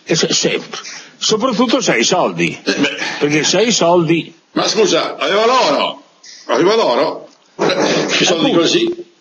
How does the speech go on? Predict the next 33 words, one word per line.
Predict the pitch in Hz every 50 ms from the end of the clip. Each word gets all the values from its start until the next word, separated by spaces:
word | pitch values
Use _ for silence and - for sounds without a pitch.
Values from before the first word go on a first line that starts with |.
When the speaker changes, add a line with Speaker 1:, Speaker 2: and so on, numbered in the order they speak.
| _ _
Speaker 2:
Eh, | - 113 95 71 71 73
non | 85 113 139
era | 220 247 202
carta-, | 165 175 165 175 190
non | 135 143 165
era | 233 247 214
il | 165 147
dollaro | 139 160 160 151 143 143 139
a |
Speaker 1:
Allora, | 170 185 175 160 147
Speaker 2:
carta | 139 147 165
Speaker 1:
lui | 208 226 208
è | 170
Speaker 2:
straccia, | 143 107 107 117
eh. |
Speaker 1:
scappato | 127 220 208 156 - 269 269 262 254 - - 185
dal | 165 165 160 151
carcere | - - 156 139 131 127 120 113 - - 190 208 226 247 247 226 - - - - _ _ - -
e | 214
c'era | 214 - - 240 214 180 165
una | 170 190 220 233
macchina | 226 202 180 170 160 - - 190 196 196 202 185 170 165
targata | - 202 196 190 165 151 147 139 131 - 151
Vaticano | 135 135 131 - - - - 98 85 76 73 73 - - -
Speaker 2:
Esatto, | - 220 165 170 165 - -
Speaker 1:
che | 196 202
l'ha | 180 180
Speaker 2:
eh. | 185 190
Speaker 1:
portato | 196 208 - 170 165 - 180 170 170 165 160 - 185 185 - -
a | - 147 143 135
Castel | - 160 185 175 - - - 214 226 214 190
Gandolfo. | 165 156 170 175 170 165 156 147 123 113 117 110 - - 135 123
Speaker 2:
Ecco. | 110 117 117 120 123 123 113 - - - 123 123 - - - -